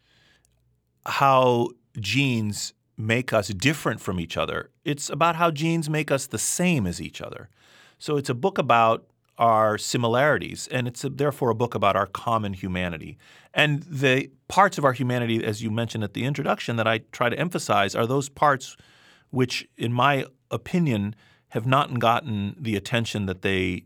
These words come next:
deserve. These, these qualities, these good qualities of, of,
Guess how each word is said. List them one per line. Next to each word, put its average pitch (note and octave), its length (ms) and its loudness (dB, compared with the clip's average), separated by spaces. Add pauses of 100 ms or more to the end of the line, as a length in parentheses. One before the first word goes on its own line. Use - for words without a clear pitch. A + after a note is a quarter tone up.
deserve. F#2 600 -2
These, F#2+ 240 -6
these G#2 180 -8
qualities, A2+ 640 0
these G#2+ 140 -6
good G#3 200 -4
qualities F2+ 500 -2
of, F#2+ 200 -8
of, F#2 220 -4